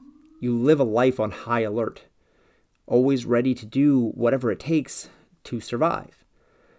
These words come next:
But a sense of control can flip that switch off.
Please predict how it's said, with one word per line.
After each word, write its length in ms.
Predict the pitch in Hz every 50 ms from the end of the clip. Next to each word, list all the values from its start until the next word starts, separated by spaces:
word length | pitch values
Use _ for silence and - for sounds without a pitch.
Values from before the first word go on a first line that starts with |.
| _ _ _ _ _ _ _ _ -
But 120 | 117 107
a 40 | 107
sense 360 | - - - 135 135 131 -
of 120 | 123 104
control 800 | - 120 107 104 - - - 170 196 196 160 113 92 92 - 139 - _
can 160 | - - 131 123
flip 340 | - - - 139 139 -
that 220 | - 113 110 - -
switch 300 | - - 113 104 - -
off. 380 | 131 - - - - - -